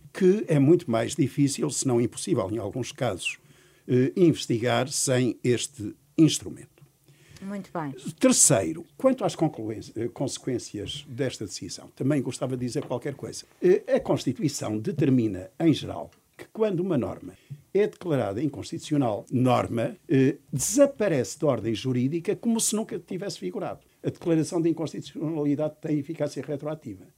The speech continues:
Speaker 1: Mas são salvaguardados, em geral, os casos julgados. Só que há uma exceção à exceção.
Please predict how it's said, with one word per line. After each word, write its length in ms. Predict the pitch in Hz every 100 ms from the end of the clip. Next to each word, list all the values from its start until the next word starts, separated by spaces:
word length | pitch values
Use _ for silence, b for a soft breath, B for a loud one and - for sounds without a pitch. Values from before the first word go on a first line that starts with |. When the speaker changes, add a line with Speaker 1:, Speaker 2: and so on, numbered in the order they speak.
| b b b b
Speaker 1:
Mas 300 | 180 233 254
são 200 | - -
salvaguardados, 1120 | 120 - 247 202 165 151 135 120 110 104 - -
em 160 | 165 165
geral, 340 | 156 147 143
os 120 | 143
casos 240 | - 147 -
julgados. 500 | 156 151 104 - - -
Só 260 | - 247
que 140 | - 175
há 60 |
uma 140 | 139 165
exceção 460 | 160 185 160 190
à 40 | 196
exceção. 420 | - 113 - 127